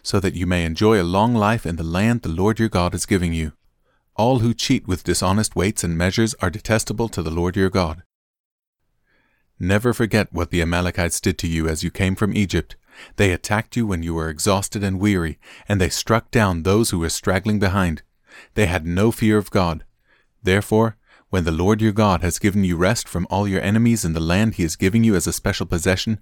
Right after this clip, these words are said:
you must destroy the Amalekites and erase their memory from under heaven.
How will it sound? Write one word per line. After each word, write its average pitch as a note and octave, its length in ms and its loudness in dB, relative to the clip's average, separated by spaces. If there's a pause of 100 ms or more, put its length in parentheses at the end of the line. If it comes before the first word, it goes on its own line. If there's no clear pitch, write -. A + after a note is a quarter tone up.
(360)
you F2+ 140 -2
must G2 320 0
destroy A2 360 2
the F2+ 120 0
Amalekites G#2 720 0
and F#2+ 120 0
erase E2+ 380 2
their D#2+ 160 0
memory G2+ 380 2
from D#2+ 200 -2
under F2+ 220 0
heaven. E2+ 380 -2